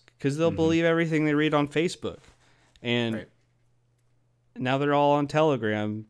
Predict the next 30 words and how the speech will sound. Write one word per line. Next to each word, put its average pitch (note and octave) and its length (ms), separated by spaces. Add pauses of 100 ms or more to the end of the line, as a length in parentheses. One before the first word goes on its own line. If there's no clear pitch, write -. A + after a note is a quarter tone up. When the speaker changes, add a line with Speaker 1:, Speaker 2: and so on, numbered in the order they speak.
Speaker 1:
threatening B2+ 460
to B2+ 520 (440)
Speaker 2:
<laughs> - 440
Speaker 1:
inject B2 460
themselves C#3 480
with C#3+ 140
horse - 540
medicine. G#2 680 (880)
Speaker 2:
And, D#3 200
and E3+ 240
I F#3+ 80
think A#3+ 180
it's E3+ 140
our C3+ 160
job A#2+ 300
too A2+ 260
to A#2 120
help A#2 220
educate G#2 520
too. G#2 260
And G#2+ 140
even B2 220
though A2+ 120
it's A2 120
not A2 120
gonna G#2+ 140
be G#2 40
the A2 200
easiest A2 360
thing, A#2 220